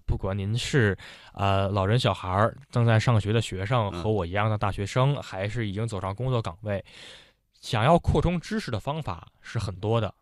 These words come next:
Speaker 1: 很多时候我们可能抱怨身边没有资源，但其实资源就在我们身边。
Speaker 2: 嗯。
Speaker 1: 通过各种渠道，我们可以了解到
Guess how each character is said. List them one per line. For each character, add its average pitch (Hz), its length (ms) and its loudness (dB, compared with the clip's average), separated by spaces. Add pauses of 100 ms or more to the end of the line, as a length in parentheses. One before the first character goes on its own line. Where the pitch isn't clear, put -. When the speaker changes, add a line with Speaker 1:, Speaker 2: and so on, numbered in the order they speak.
(380)
Speaker 1:
很 113 120 -4
多 156 100 6
时 143 80 4
候 156 80 6
我 123 80 4
们 143 80 0
可 - 80 -4
能 117 140 0
抱 143 180 6
怨 110 80 4
身 151 160 -4
边 156 100 2
没 135 120 0
有 101 100 -4
资 160 220 -8
源， 110 180 -2
但 131 140 -4
其 87 200 -6
实 170 200 -4
资 185 180 -8
源 165 120 -2
就 180 120 -4
在 139 100 -2
我 104 80 -4
们 98 100 -12
身 117 180 -8
边。 113 240 -2
Speaker 2:
嗯。 113 60 -8 (340)
Speaker 1:
通 190 160 -4
过 190 100 6
各 185 180 2
种 113 140 0
渠 - 260 -6
道， 151 140 4
我 107 100 0
们 90 140 -6
可 156 140 -4
以 135 60 -2
了 98 280 0
解 120 160 -2
到 92 240 -6